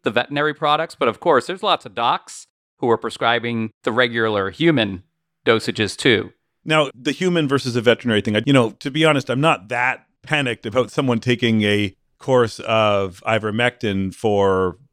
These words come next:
Speaker 2: a regular dose that we would use for scabies, for example, which we used to use all the time, to be fair, you know, in our practice. And so I'm a little more concerned about this veterinary stuff. I take it that the dose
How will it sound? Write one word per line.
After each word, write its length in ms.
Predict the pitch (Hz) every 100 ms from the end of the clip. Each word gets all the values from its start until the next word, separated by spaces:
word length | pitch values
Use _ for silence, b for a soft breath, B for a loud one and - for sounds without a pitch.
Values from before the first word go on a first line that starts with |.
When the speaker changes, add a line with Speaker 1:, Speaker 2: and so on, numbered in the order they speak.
| -
Speaker 2:
a 60 |
regular 540 | 107 113 107 101 92 82
dose 360 | 87 117 107
that 100 | -
we 100 | 98
would 180 | 104 101
use 180 | 110 101
for 440 | - 104 95 92
scabies, 600 | 85 - 131 147 165 98
for 160 | - 85
example, 560 | 82 95 82 95 82 110
which 280 | 104 -
we 160 | - 110
used 160 | 110 -
to 60 |
use 120 | 95
all 140 | 101 90
the 60 |
time, 540 | 82 123 139 82 76 101
to 100 | -
be 100 | 90
fair, 540 | - - 143 107 98 104
you 140 | 110
know, 240 | 95 95 - -
in 120 | 101
our 120 | 110
practice. 440 | - 95 - 95
And 120 | 101 101
so 320 | 120 104 95 _ _
I'm 160 | 113 123
a 60 |
little 160 | 185 170
more 120 | 139
concerned 380 | 107 92 156 139
about 220 | 104 98
this 180 | 98 -
veterinary 460 | 117 147 160 110
stuff. 260 | 87 - 90 _ -
I 120 | 127
take 260 | - 175 180
it 140 | -
that 100 | 123
the 80 | 113
dose 540 | 90 117 127 - -